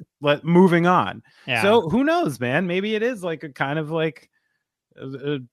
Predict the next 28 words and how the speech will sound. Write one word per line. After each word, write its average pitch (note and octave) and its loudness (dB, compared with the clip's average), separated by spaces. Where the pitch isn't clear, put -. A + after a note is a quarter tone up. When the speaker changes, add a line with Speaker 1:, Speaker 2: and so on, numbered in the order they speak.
Speaker 1:
a, C#3 -4
a B2 -10
socially D#3+ 0
or D#3 2
culturally, D#3 -2
uh, D3+ -2
like D3+ -10
an, D#3 -8
like C#3+ -8
an D3 -4
evolutionary F3+ 2
step. G3 0
I'm F3+ 6
not C4+ 8
against C4+ 2
it. G2+ -8
I'm D#3 4
Speaker 2:
Yeah. G3+ 4
Speaker 1:
not A#3+ 6
against A#3+ -4
it. G2 -14
I, A2 -10
I - -12
Speaker 2:
I'm D3+ 6
Speaker 1:
don't G#3 4
Speaker 2:
not E3 4
Speaker 1:
know. F#3+ -4
Speaker 2:
either. C3 2